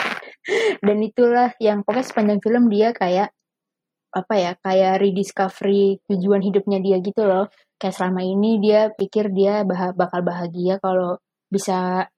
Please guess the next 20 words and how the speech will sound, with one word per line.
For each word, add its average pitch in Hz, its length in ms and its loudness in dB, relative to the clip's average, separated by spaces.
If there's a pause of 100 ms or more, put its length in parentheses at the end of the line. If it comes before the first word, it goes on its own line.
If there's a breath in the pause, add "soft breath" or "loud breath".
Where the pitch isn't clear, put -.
(160)
jadi 196 680 0
anggota 202 460 0
band 190 340 2
jazz 190 220 2
terkenal, 214 600 -2 (200)
ternyata 196 680 -2 (160)
malah 175 400 -6
kayak 165 400 -8 (200)
it's - 180 -4
the 202 100 0
simple 202 800 -4 (100)
thing 214 160 -20 (520)
gitu 202 200 -4
yang 220 240 2
bikin 202 400 0
hidupnya 202 360 -2
dia 208 180 0
tuh 254 160 -4
kayak 196 260 -2
bermakna. 190 800 -4